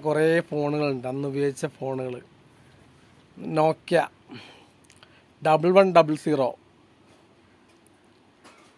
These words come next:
ഏ? പിന്നെ മുപ്പത്തിയൊന്ന്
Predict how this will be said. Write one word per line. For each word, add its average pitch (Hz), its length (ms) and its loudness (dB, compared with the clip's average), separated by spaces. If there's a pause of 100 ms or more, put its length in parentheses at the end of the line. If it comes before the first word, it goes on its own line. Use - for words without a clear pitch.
(520)
ഏ? 143 40 -6 (800)
പിന്നെ 165 400 4 (680)
മുപ്പത്തിയൊന്ന് 190 500 4